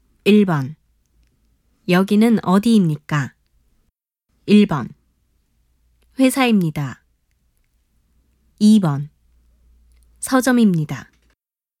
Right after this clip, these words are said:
삼 번. 고용센터입니다.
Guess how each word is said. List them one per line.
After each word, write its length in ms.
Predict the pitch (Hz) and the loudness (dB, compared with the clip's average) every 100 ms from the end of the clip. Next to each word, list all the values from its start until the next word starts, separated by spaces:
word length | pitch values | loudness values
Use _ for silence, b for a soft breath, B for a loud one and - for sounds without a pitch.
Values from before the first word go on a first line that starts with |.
| _ _ _ _ _ - | _ _ _ _ _ -12
삼 320 | - 240 226 | -2 2 2
번. 280 | 202 135 147 _ _ _ _ _ _ _ _ _ _ | 0 -4 -8 _ _ _ _ _ _ _ _ _ _
고용센터입니다. 1300 | - 214 226 247 247 240 233 226 214 175 147 139 127 | -2 2 2 2 -2 -4 -4 -4 -4 -4 -6 -8 -12